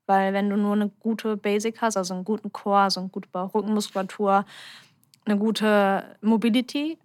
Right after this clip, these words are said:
also auch im Schulterbereich, dann kannst du halt auch im Gymnastik gute Fortschritte machen.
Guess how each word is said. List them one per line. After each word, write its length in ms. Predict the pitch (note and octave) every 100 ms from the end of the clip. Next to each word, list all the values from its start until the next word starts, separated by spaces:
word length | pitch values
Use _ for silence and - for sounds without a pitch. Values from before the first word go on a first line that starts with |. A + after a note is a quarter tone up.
| -
also 200 | G3 G3+
auch 140 | G3
im 100 | G3+
Schulterbereich, 760 | F#3 A3 G#3+ G3+ G3 G3 G3
dann 440 | - F#3+ G3+ G#3 - -
kannst 320 | G3 G#3 -
du 60 |
halt 140 | G3 F#3
auch 120 | F#3+
im 100 | G3+
Gymnastik 460 | F#3+ F#3+ F#3+ G#3 G3+
gute 220 | F#3+ F3+
Fortschritte 480 | - G3 - E3 E3+
machen. 440 | E3+ E3+ F3 E3+